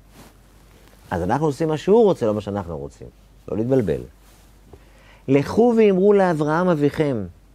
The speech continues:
תעלו עכשיו ישר על כיסא הכבוד, תבקשו, "איפה אברהם? איפה אברהם?"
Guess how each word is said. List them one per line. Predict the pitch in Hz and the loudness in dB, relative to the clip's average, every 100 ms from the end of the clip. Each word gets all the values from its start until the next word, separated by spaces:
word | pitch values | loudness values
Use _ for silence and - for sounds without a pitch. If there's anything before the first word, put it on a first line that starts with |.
| _ _ _ _ _ - - | _ _ _ _ _ -20 -18
תעלו | - 180 190 | -10 -6 -6
עכשיו | 143 165 | -4 -4
ישר | 151 143 175 | -4 -4 -4
על | 165 | -4
כיסא | 151 135 147 | -8 -8 -6
הכבוד, | 139 143 156 147 | -6 -2 -2 -2
תבקשו, | 139 135 - 156 | -6 -8 -6 -2
"איפה | 151 143 143 | -2 0 -2
אברהם? | 139 135 135 | -2 -2 -2
איפה | 135 131 135 | -4 -4 -4
אברהם?" | 131 131 143 151 | -2 -4 -4 -8